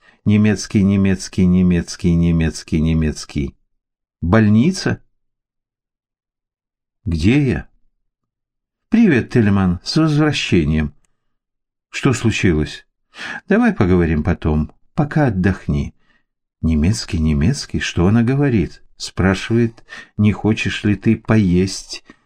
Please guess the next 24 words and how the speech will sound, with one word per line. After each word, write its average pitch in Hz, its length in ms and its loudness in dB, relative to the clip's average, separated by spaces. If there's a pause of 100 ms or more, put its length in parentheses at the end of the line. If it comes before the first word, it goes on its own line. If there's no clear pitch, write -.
(400)
Нет, 101 540 2 (300)
немецкий. 90 760 -2 (640)
А 98 120 2
почему 113 380 2
я 117 160 2
в 85 80 -2
больнице? 80 640 0 (800)
Может, 87 320 -2
не 190 100 2
будем 220 320 0
пока 240 340 -2
об 101 80 -2
этом? 73 360 -2 (320)
Будем. 95 560 2 (360)
Хорошо. 82 640 -4 (320)
Ты 220 300 0 (200)
заболел. 185 720 0 (540)
Чем? 147 520 -2 (720)
Нам 101 180 4
пришлось 117 520 0
выбить 117 500 2
дверь 139 360 2
в - 140 -16
туалете. 98 640 0